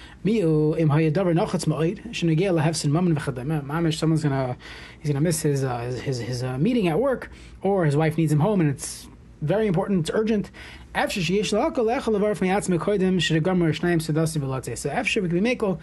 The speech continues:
I guess, keeping in mind the bach and just saying a person is honest. Honest, he's patur from these, uh, from the mitzvah of zimun, which is a chiddush if it's a deraisa. Uh, even if it's the rabbanon, we don't typically say honest on a patri, but maybe it'll be like tefillah b'tzibor, that type of halacha where a person is patur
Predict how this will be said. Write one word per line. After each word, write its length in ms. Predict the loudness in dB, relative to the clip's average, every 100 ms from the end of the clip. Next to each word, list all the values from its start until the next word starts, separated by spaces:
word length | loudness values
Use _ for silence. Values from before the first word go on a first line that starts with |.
| -10 -10 -2
I 40 |
guess, 200 | 0 0
keeping 280 | 0 0 2
in 100 | 4
mind 200 | 4 2
the 40 |
bach 340 | 2 0 -2 -4
and 320 | -2 0 0
just 140 | -2 0
saying 200 | 0 0
a 40 |
person 220 | 0 0
is 100 | 2
honest. 340 | 2 0 -2 -4
Honest, 300 | -4 -4 -4
he's 120 | -4
patur 280 | -4 -4 -2
from 240 | 0 2
these, 240 | 0 0
uh, 240 | 2 0 0 -6 -18 -18 -4
from 120 | 0
the 60 | 2
mitzvah 220 | 2 0
of 60 |
zimun, 340 | 0 2 2 2
which 140 | 2
is 60 | 0
a 40 |
chiddush 340 | 0 0 0 -4
if 80 | -8
it's 100 | -8
a 40 |
deraisa. 580 | -8 -6 -4 -2 0 -2 -6 -16 -18 -6
Uh, 160 | -2 0
even 140 | 2
if 60 | 2
it's 100 | 2
the 60 | 0
rabbanon, 360 | 0 0 2
we 80 | 2
don't 300 | 2 0 -2
typically 300 | -4 0 -2
say 160 | 0 0
honest 280 | 0 -2
on 160 | -4 -8
a 40 |
patri, 400 | -4 -4 -2 0
but 140 | 0 2
maybe 320 | 2 2 -2 -6 -20 -20 -4
it'll 120 | 0
be 140 | 2 2
like 260 | 2 -2
tefillah 260 | -4 0 0
b'tzibor, 600 | 0 0 0 2 0 -2
that 180 | -2 0
type 160 | 0
of 80 | 2
halacha 320 | 2 2 2
where 140 | 2 2
a 40 |
person 300 | 0 -2 -2
is 220 | -2 -2
patur 420 | -2 -2 0 -2